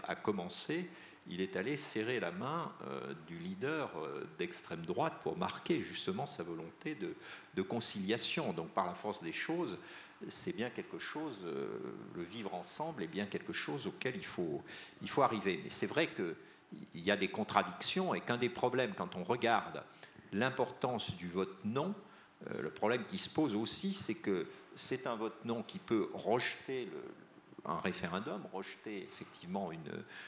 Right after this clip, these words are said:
une, une proposition de réforme. Après, on a bien vu que c'est plus compliqué de faire gouverner cette opposition diversifiée ensemble. C'est, c'est un enjeu qui est beaucoup plus difficile.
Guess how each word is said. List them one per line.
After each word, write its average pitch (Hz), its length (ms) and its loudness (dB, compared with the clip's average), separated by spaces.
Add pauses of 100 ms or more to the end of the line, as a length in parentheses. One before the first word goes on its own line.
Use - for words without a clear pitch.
(160)
une, - 300 -4
une 98 160 -2
proposition - 640 -2
de 80 80 -4
réforme. 165 480 4 (460)
Après, 170 600 6
on 101 140 2
a 101 60 4
bien 101 180 4
vu 120 260 0
que 110 100 -6
c'est - 180 -6
plus - 160 -10
compliqué 120 580 0
de 85 160 -4
faire 92 240 -2 (120)
gouverner 113 520 -2
cette - 280 -8
opposition 92 680 -8 (120)
diversifiée 92 680 -8
ensemble. 95 360 -8
C'est, - 240 -6
c'est - 240 -4
un 180 140 -4
enjeu 143 320 -8
qui - 80 -10
est - 40 -8
beaucoup 104 220 -14
plus 113 160 -12
difficile. 95 480 -8